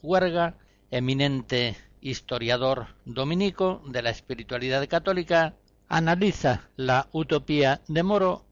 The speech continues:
y concluye afirmando: Es un sueño, un sueño como los de Platón, como los de Campanella. Es la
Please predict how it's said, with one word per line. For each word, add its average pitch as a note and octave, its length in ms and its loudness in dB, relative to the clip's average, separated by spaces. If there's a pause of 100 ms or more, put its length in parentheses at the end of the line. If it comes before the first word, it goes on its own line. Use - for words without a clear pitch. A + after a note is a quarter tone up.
(120)
y D3 140 -2
concluye C#3 720 -2
afirmando: C3 920 -2 (1200)
Es D#3 240 0
un F#3+ 180 2
sueño, A2 580 -2 (920)
un F#3+ 200 0
sueño A3 380 2
como E3+ 240 0
los D3+ 180 2
de C#3+ 140 0
Platón, F3+ 680 2 (340)
como B2+ 200 -2
los B2+ 200 -2
de C#3 140 -2
Campanella. F3 920 0 (880)
Es - 460 0
la A2+ 380 0